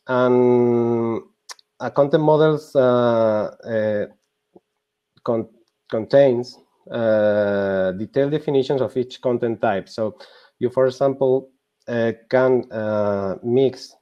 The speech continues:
or, or group content, uh, create a new content type with another content types that are included in the same, in the same, in the big one. So you,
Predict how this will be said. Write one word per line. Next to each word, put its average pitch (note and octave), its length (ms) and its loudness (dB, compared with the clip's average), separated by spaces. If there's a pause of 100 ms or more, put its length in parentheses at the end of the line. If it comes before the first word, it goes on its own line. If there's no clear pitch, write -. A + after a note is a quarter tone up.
(260)
or, G2+ 280 -4
or G2+ 180 -6
group B2 420 0 (100)
content, A#2 420 -4 (240)
uh, G2+ 460 -6 (120)
create C3 340 0
a A#2 60 -2
new C3 240 2
content B2 480 -4
type A2 260 -6 (500)
with A#2+ 340 -2
another A#2 500 -4 (1040)
content A2+ 400 -4
types G#2+ 260 -4
that G2+ 160 -6
are G2+ 180 -6
included G2 460 -8
in F#2+ 160 -14
the F2+ 100 -12
same, F#2 440 -10
in F#2 200 -6
the F2+ 80 -12
same, F#2 440 -10
in F2+ 160 -8
the F2 100 -6
big F2+ 220 -6
one. D#2 300 -10
So F2+ 260 -10 (400)
you, A#2 300 0